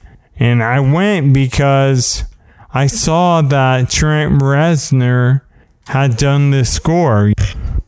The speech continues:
Let's see, he won the Academy Award. Trent Reznor and Atticus Ross, who both worked on the Teenage Mutant Ninja Turtles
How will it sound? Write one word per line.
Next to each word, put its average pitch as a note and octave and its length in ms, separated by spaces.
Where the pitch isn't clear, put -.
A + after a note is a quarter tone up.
Let's C3+ 260
see, C#3 160
he C3 160
won D3+ 360
the D3+ 160
Academy C#3+ 720
Award. C3 680
Trent D3 380
Reznor C#3 600
and A2 140
Atticus C3 760
Ross, B2 580
who A2+ 380
both C3 320
worked B2 500
on A#2+ 360
the A2+ 120
Teenage C3 680
Mutant A#2+ 460
Ninja A#2 420
Turtles A2+ 840